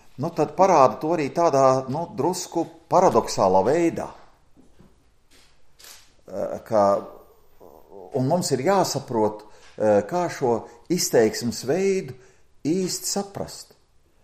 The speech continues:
Nav teikts, ka nebūs, nepieminēs viņus un tā, ka viņi pazudīs, bet viņi klejos bez miera, maldīdamies tautu starpā, un būs par liecību tam, kā šis Dieva, eh, spriedums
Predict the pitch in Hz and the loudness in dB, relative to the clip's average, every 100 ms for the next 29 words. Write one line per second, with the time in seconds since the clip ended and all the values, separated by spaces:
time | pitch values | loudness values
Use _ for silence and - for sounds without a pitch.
0 | _ 123 208 139 156 135 101 - 120 190 | _ 0 2 4 6 6 4 -2 0 2
1 | 117 - 202 175 151 147 135 127 - 120 | 2 0 -2 0 -2 -2 -2 -4 -4 -6
2 | 110 127 135 196 160 - - _ _ - | -6 -6 -2 -2 -2 -6 -20 _ _ -2
3 | 107 101 196 156 147 127 - - - - | 0 0 -2 -2 -2 -4 -6 -14 -20 -20
4 | - - 113 113 110 104 180 190 156 139 | -20 -10 -6 -2 -4 -2 0 2 4 2
5 | - 113 151 160 127 123 127 113 107 110 | 0 -6 -6 -6 -4 -4 -2 -4 -2 -4
6 | - 127 - 185 180 175 160 - - 160 | -4 -4 -4 -6 -4 -2 -4 -6 -12 -8
7 | 156 185 - 165 160 196 220 180 - 123 | 0 2 2 2 2 2 0 0 -2 -4
8 | 101 - 175 190 120 - - - 123 101 | -4 -2 -2 -2 -4 -8 -20 -2 0 0
9 | - 107 98 90 214 214 180 185 - - | -2 -8 -8 -4 0 2 4 2 0 -10
10 | - - - - - - - - - 190 | -2 4 12 12 12 12 12 8 -2 -2
11 | 226 - - 147 - | 0 -2 -4 -10 -12